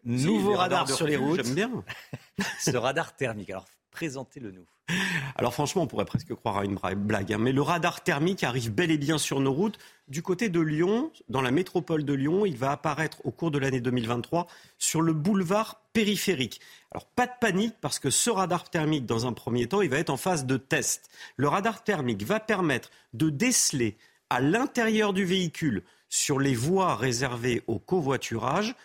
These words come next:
Speaker 1: le nombre de passagers réels dans une voiture. Vous vous souvenez, on avait parlé de ces voies de covoiturage. Eh bien, le système de verbalisation arrive pour bien déceler précisément le nombre de personnes.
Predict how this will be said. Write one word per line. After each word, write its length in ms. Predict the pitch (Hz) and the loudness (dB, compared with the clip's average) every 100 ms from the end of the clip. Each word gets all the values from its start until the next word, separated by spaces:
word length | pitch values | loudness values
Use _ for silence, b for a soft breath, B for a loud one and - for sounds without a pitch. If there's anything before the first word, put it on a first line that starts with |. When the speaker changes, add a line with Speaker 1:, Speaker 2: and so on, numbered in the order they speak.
| B B | B B
Speaker 1:
le 180 | 120 139 | 0 2
nombre 440 | 151 220 233 127 131 | 4 2 2 0 0
de 120 | 135 | 0
passagers 680 | - 160 - 165 147 220 | -2 0 2 0 0 0
réels 680 | 180 120 151 185 220 247 233 | 0 0 2 4 4 2 2
dans 160 | 175 185 | 2 2
une 180 | 220 226 | 2 2
voiture. 440 | 214 202 185 135 B B _ | 2 2 0 0 B B _
Vous 60 | 113 | -4
vous 40 | |
souvenez, 240 | - 120 | -2 0
on 120 | 175 131 | 2 2
avait 120 | 117 | 2
parlé 300 | 147 151 160 | 2 2 0
de 60 | |
ces 180 | - 135 | 2 0
voies 220 | 110 143 | 2 0
de 60 | - | 0
covoiturage. 760 | - 117 120 - 120 170 208 170 B B - | -2 0 -2 0 0 2 0 -4 B B -4
Eh 60 | |
bien, 160 | 120 151 | 0 2
le 120 | 214 | 4
système 520 | 220 233 - 214 175 | 2 2 0 2 2
de 60 | 165 | 2
verbalisation 840 | 147 151 147 143 135 139 - 127 | 2 2 2 2 2 2 2 2
arrive 340 | 113 160 226 208 B B | 2 2 0 -4 B B
pour 140 | 127 123 | -4 0
bien 220 | 175 160 | 2 2
déceler 560 | 143 185 - 165 165 | 2 2 0 0 0
précisément 720 | 117 - 247 226 220 180 175 143 | 0 -2 0 2 2 2 2 2
le 80 | 123 | 2
nombre 200 | 180 185 | 2 2
de 100 | 147 | 0
personnes. 480 | 120 - 147 175 | 0 0 0 0